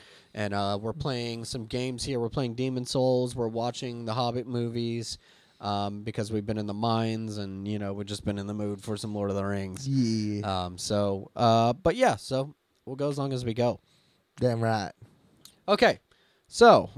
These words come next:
Speaker 1: I'm done with A I. Um, we, we're, we talk about A I a lot, I feel, and I feel like we're gonna talk about it a lot more in the future. It's,
Speaker 2: Yeah,
Speaker 1: it's
Speaker 2: well,
Speaker 1: becoming
Speaker 2: yeah,
Speaker 1: more
Speaker 2: it's,
Speaker 1: prominent in our life.
Speaker 2: it's really blowing up. Like,
Speaker 1: Yeah.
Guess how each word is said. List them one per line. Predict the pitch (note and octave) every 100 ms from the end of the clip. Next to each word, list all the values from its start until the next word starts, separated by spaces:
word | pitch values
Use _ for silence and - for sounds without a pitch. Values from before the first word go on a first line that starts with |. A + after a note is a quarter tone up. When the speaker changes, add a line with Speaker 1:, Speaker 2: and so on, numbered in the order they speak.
| -
Speaker 1:
I'm | B2 C#3+
done | D#3 F#3
with | F3
A | F3 F3+
I. | F3 E3+ E3+ E3+ C3 - G#2+
Um, | A#2 A#2+ A#2+ A#2+
we, | B2 C3+
we're, | C3 C3 C3
we | B2+ C3
talk | G3 G3+
about | G3 A2+
A | C3
I | C3 A#2+
a | G2+
lot, | G2+ G2 G#2+
I | C#3
feel, | - F#3+ G#3+ A3+ A3 -
and | - A2+
I |
feel | A2+ C3+
like | B2
we're | B2+ A2+
gonna | A2+
talk | B2 A2
about | G#2+ G#2+
it |
a |
lot | G2+ G2+ F#2+
more | G#2
in | G2+
the | G2+
future. | - G2 - F2+
It's, | F3+
Speaker 2:
Yeah, | F#3 G#3+
Speaker 1:
it's | F#3
Speaker 2:
well, | F#3+
Speaker 1:
becoming | E3 D#3
Speaker 2:
yeah, | G#3+ G3
Speaker 1:
more | C3+
Speaker 2:
it's, | D3
Speaker 1:
prominent | G#2+ G#2 G#2 F#2+
in |
our | G2
life. | F#2+ F2+ - - -
Speaker 2:
it's | C#3 B2+
really | C3 B2+ D3 D#3+ D#3 D3 C#3
blowing | B2+ C3 B2+ B2 A#2+
up. | G#2 E2
Like, | G#2+ G#2+
Speaker 1:
Yeah. | F#2 F2+